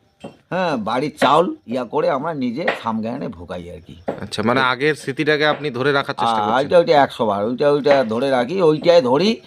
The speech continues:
Speaker 1: ওইটা মনে করি যে এইটা আমার বাপ ঠাকুরদা এখনো আছে, ওই জন্য আমরা এই কাজটা করি আর কি।
Speaker 2: এখন তো সবাই ছাম গাহেনে ভুকায় না, মেশিনেই ভুকায়।
Speaker 1: না, মেশিনে ভুকালে ওইটা আমাদের সুবিধা হবে না, ওইটা আমরা খাই না, ওইভাবে আমরা গন্ধ করে একটা, বুঝছেন তো। এটা আমার বাপ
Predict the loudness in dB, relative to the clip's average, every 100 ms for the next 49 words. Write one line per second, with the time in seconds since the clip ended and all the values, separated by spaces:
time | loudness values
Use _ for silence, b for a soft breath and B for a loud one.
0 | B B -8 -2 2 2 2 2 2 2
1 | 2 2 4 2 4 4 4 2 2 0
2 | -2 -2 2 2 2 -2 -2 -2 -2 -4
3 | -6 b b -4 -2 0 0 0 0 0
4 | 0 -2 -6 -6 -6 -6 -6 -8 -10 -14
5 | -20 -20 -8 -4 -2 0 0 2 2 2
6 | -2 -8 -4 -2 0 0 -2 0 0 0
7 | -4 -10 -10 -2 0 0 -2 -4 -4 -2
8 | -2 -4 -2 0 0 2 4 4 4 4
9 | 4 2 2 -2 -4 -4 2 2 4 0
10 | 0 0 2 2 4 0 0 0 2 2
11 | 2 2 2 4 2 2 4 4 4 0
12 | 0 0 0 -2 0 -2 -4 -10 B B
13 | -6 0 2 4 4 2